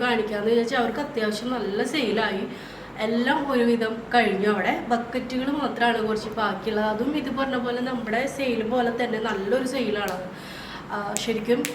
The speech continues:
ഒരു, ആ, ബ്രാൻഡ്, ബ്രാൻഡഡ് ആയിട്ടുള്ള ഒരു പ്രൊഡക്റ്റ് ഹാഫ് പ്രൈസിന് അത് ഒരിക്കലും കൊടുക്കാൻ പറ്റില്ല. അവർക്ക് പെട്ടെന്ന് വേറെ സ്ഥലം കിട്ടണില്ല. അത്യാവശ്യം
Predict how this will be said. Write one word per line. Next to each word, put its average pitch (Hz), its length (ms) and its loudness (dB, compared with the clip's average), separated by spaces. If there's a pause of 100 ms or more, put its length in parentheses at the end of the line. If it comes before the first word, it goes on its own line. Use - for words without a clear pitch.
(140)
ഒരു, 226 200 2 (360)
ആ, 220 140 -2 (140)
ബ്രാൻഡ്, 202 400 2 (200)
ബ്രാൻഡഡ് 214 460 2
ആയിട്ടുള്ള 262 340 -2
ഒരു 262 180 -4
പ്രൊഡക്റ്റ് 277 420 -2 (500)
ഹാഫ് 269 320 4
പ്രൈസിന് 247 380 2
അത് 247 160 2
ഒരിക്കലും 277 400 -2
കൊടുക്കാൻ 247 420 0
പറ്റില്ല. 240 340 -2
അവർക്ക് 233 360 0
പെട്ടെന്ന് 254 360 -2 (400)
വേറെ 254 260 2
സ്ഥലം 247 460 4
കിട്ടണില്ല. 240 500 0 (160)
അത്യാവശ്യം 214 500 0